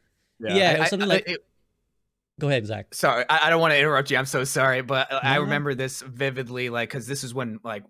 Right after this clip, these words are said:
Speaker 3: my YouTube channel was finally coming to fruition, and I was covering, like, all kinds of changes. And that was, yeah, it was not only just broken, but also <laughs> I remember on the P T R, Mercy being the best D P S hero. You would nano the Mercy, you would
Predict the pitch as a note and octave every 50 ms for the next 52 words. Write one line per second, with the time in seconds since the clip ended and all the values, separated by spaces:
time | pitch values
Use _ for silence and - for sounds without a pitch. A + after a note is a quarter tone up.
0 | _ - B2+ A#2 A2 G#2+ A2+ A#2 A2+ A2 A2 A#2+ A#2 B2 B2 A#2+ - C3+ A#2 A#2+
1 | A#2+ G#2+ G#2 G2+ - - - A#2+ A#2 _ _ _ C3 A#2 A2 G#2+ G#2+ G#2 - A#2+
2 | G#2+ G#2+ G2 G#2+ - - A2 G#2+ A2+ B2 B2 A#2 - A#2 G#2+ G2+ G2+ G2+ - -
3 | - B2+ G#2 A#2 A#2 A2 G#2 F#2 F2+ - - B2 A#2+ A#2 B2 A#2+ A#2 - A#2+ A#2
4 | B2 A#2 B2 B2 - - A#2+ A#2 A2+ G#2 G#2+ G#2+ A2 A2 - - - - - _
5 | _ _ - - B2 A#2 A2+ A#2 A#2+ A#2 A#2 A#2 A2 G#2+ A2+ C3 C3+ A#2 A2+ A#2+
6 | C3 C#3+ C#3+ C3+ C#3 - - - D3+ F3 F#3 G3 G#3 G#3 G3+ F3 D3 D3+ - -
7 | - B2 A#2 B2+ C3 - E3 D3+ C3+ C#3 B2 B2+ C3+ C3 - - D3 C3+ B2+ -
8 | - - - D#3+ D3 C#3+ - G3 F#3+ E3+ F3+ E3+ D#3+ - - - - - - -
9 | E3+ E3+ E3+ D#3+ D#3 D3 C#3 C3+ C3+ - E3+ D#3 C3+ - C3+ C#3 C3+ C#3 C3+ B2+
10 | B2 A#2+ - _ _ _ - C#3 C#3+ D#3 E3 F3 E3+ - - D#3+ D#3 D3 C#3 C3+
11 | C3+ _ - C#3+ - F3 F3 F#3+ F#3 F3+ E3 D3+ C3+ C#3 D3 C#3+ C#3+ - - B2+
12 | A#2+ A#2+ - B2+ A#2 A2+ A2 - - C3 C3+ A#2 G#2+ G#2 A2+ B2+ A#2+ A2 A2+ B2
13 | B2 D3 D#3+ D#3+ E3+ E3+ D3+ C#3+ C#3 C#3 C#3 C#3+ C#3+ C#3 - - A#2+ A2+ A2+ G#2+
14 | A#2+ B2 A#2+ A2+